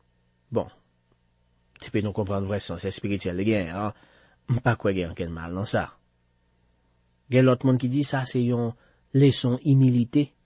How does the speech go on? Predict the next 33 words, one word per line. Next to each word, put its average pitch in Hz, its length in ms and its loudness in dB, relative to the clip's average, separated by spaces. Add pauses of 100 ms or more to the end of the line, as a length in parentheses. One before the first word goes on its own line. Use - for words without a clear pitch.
(340)
yon 127 160 -2
egzanp 143 560 2
ke 123 140 2
Jezi 113 260 2
te 104 160 -4
ban 113 140 0
nou 147 140 -2 (1160)
la. 135 160 4
Ankò, 117 380 4
m 98 480 -6
pa 120 140 0
gen 98 160 -2
aukenn 87 360 -8
pwoblèm 110 400 0
avèk 85 260 -10
entèpretasyon 90 600 -10
sa 113 200 -2
a, 101 60 -8 (300)
sof 170 340 0
ke 180 220 2 (260)
m 143 160 0
kwè 170 280 2
l 165 200 2
yon 143 180 2
ti 160 180 0
jan 127 440 2
manke 131 260 2
pwofon. 143 340 2 (1040)
Sètènman, 147 840 2 (400)
Pyè 135 400 4
te 143 160 0
wè 123 240 4
byen 120 320 2